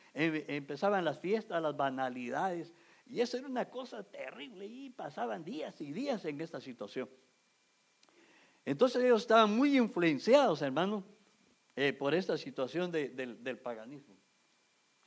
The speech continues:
Y finalmente, eh, Creta también es invadida finalmente, eh, después por la edad, en la Edad Media, por los otomanos.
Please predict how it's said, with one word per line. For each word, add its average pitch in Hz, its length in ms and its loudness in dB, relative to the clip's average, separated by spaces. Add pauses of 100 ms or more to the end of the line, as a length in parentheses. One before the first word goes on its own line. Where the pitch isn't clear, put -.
(140)
Y 180 120 -8
finalmente, 262 920 0 (920)
eh, 143 140 -10
Creta 214 720 4
también 202 560 2
es 214 240 -4 (140)
invadida 190 680 0 (260)
finalmente, 175 800 -2
eh, 143 60 -2
después 143 400 -8
por 151 180 -8
la 135 120 -2
edad, 165 220 0
en 135 160 -8
la 127 100 -4
Edad 160 120 -4
Media, 147 320 -4
por 131 240 -6
los 127 180 -6
otomanos. 143 720 0